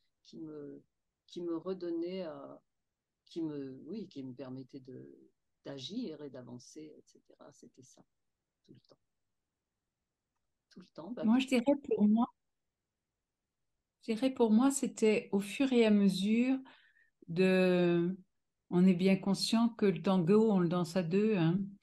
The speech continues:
Speaker 2: et qu'on a chacun notre responsabilité. Donc, de, de vraiment faire la paix avec ma part de responsabilité là-dedans. Euh, par rapport à vos expériences,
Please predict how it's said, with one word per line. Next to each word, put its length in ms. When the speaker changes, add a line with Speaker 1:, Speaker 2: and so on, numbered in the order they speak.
Speaker 2:
et 80
qu'on 200
a 60
chacun 400
notre 400
responsabilité. 1160
Donc, 180
de, 320
de 100
vraiment 300
faire 240
la 100
paix 460
avec 360
ma 300
part 240
de 80
responsabilité 1120
là-dedans. 720
Euh, 580
par 120
rapport 360
à 60
vos 200
expériences, 1080